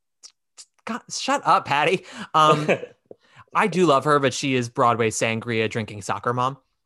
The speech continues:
Speaker 2: <laughs>
Speaker 1: Um, but so she says,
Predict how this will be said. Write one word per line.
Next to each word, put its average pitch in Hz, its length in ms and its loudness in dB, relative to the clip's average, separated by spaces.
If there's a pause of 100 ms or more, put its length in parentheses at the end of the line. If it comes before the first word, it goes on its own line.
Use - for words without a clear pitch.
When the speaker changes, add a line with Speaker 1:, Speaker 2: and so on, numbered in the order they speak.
(280)
Speaker 2:
<laughs> - 220 -8 (1400)
Speaker 1:
Um, 123 460 0 (380)
but 143 240 -6
so 139 520 0 (880)
she 226 260 -6
says, 147 340 0